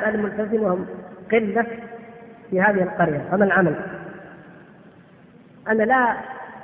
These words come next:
يهمني كثرة المنحرفين أو الغافلين،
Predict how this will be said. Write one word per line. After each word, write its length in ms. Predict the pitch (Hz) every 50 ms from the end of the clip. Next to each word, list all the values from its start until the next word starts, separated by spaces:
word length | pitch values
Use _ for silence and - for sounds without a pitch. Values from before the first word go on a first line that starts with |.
| - - - - - - - - - - - - - -
يهمني 640 | 196 175 170 226 240 220 208 208 208 220 233 226 214
كثرة 420 | 220 220 220 - - 202 220 220 - - - - - - - - - - -
المنحرفين 760 | 196 208 208 196 190 - - 185 180 170 - 190 214 214 214 214 - - - - - - - - - - - - - - - - - -
أو 240 | 208 208 214 220 214 208 -
الغافلين، 540 | 190 185 175 190 196 170 156 180 175 160 139